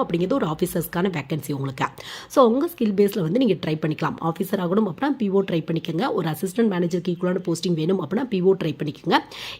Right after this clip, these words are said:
இல்ல எனக்கு என்ட்ரி லெவல் போஸ்டிங்கே போதும், என்னால ஒரு ஆவரேஜா தான் படிக்க முடியும் அப்படின்னா நீங்க கிளரிக்கல் வந்து சூஸ் பண்ணிக்கலாம். But ரெண்டோட சிலபஸ்லயே வந்து பார்த்தா இங்கிலீஷ்க்கு கண்டிப்பா இம்பார்ட்டன்ட் வந்து கொடுத்துருக்காங்க. ரெண்டு எக்ஸாம்லயுமே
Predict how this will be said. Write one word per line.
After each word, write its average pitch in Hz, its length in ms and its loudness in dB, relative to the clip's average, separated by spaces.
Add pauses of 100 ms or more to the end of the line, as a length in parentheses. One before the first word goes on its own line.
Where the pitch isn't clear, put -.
இல்ல 302 80 2 (300)
எனக்கு 185 260 0
என்ட்ரி 196 220 4
லெவல் 226 240 4
போஸ்டிங்கே 190 440 2
போதும், 165 300 2
என்னால 180 260 2
ஒரு 175 120 2
ஆவரேஜா 180 420 2
தான் 202 120 -2
படிக்க 160 260 -2
முடியும் 165 280 0
அப்படின்னா 247 260 0
நீங்க - 200 -6
கிளரிக்கல் 170 400 0
வந்து 175 160 -2 (120)
சூஸ் 165 200 0
பண்ணிக்கலாம். 139 340 -4 (420)
But 185 180 2
ரெண்டோட 302 400 2
சிலபஸ்லயே 208 460 0
வந்து 180 160 -2
பார்த்தா 220 280 0
இங்கிலீஷ்க்கு 220 380 0 (140)
கண்டிப்பா 165 320 0
இம்பார்ட்டன்ட் 165 380 -2
வந்து 240 200 4
கொடுத்துருக்காங்க. 143 480 -2 (180)
ரெண்டு 247 220 4
எக்ஸாம்லயுமே 202 440 0